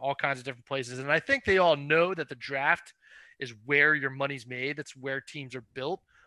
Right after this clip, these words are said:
But teams cannot build teams solely through the draft as well as the Ravens are, 'cause they're just so damn good at it. Their scouting department is head and shoulders above most, uh, maybe the best in the league,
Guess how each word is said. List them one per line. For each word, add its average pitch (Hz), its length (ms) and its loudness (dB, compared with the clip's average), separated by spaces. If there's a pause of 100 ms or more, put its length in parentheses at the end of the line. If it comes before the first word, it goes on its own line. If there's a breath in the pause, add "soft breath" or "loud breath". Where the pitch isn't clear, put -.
(140 soft breath)
But 147 120 -8
teams 208 380 -8
cannot 170 540 0
build 170 260 -2
teams 135 560 -12 (460 soft breath)
solely 170 500 -2
through 156 160 -10
the 147 80 -8
draft 131 480 -2
as 120 180 -4
well 135 160 -4
as 123 100 -6
the 120 100 -14
Ravens 131 320 -8
are, 139 120 0
'cause 123 200 -10
they're 127 120 -10
just 120 220 -12
so 131 140 -8
damn 120 240 -8
good 110 200 -14
at 107 140 -14
it. - 120 -20 (100)
Their 123 80 -14
scouting 156 340 -2
department 139 460 -4
is 123 260 -14 (540 loud breath)
head 190 100 4
and 185 100 -8
shoulders 170 460 -2
above 143 380 -2
most, 147 580 -4 (140)
uh, 127 320 -2
maybe 156 360 0
the 143 120 -4
best 143 300 -2
in 139 60 -10
the 131 60 -12
league, 135 460 -8